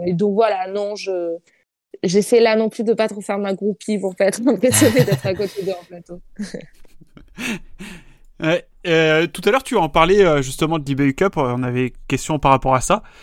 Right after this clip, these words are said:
Speaker 2: Parce que moi, j'adore regarder la Coupe du Monde, hein, les, la bataille entre les,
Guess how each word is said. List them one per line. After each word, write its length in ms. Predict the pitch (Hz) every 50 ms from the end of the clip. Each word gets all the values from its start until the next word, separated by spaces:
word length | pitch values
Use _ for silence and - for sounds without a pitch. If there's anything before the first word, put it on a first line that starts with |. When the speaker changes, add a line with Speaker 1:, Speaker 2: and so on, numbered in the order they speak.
| - - - - _ _ _ _
Speaker 2:
Parce 100 | - -
que 220 | - 156 151 - - -
moi, 180 | - 139 170 196
j'adore 320 | 190 156 175 165 165 185
regarder 300 | 156 160 160 156 160 160
la 80 | 160 156
Coupe 160 | 147 - 160
du 100 | 143 143
Monde, 160 | 147 156 147
hein, 60 | 143 127
les, 200 | 123 123 120 120
la 120 | 123 123
bataille 360 | 123 127 131 131 - 143 139
entre 280 | 135 127 120 - - 131
les, 280 | 120 120 113 110 107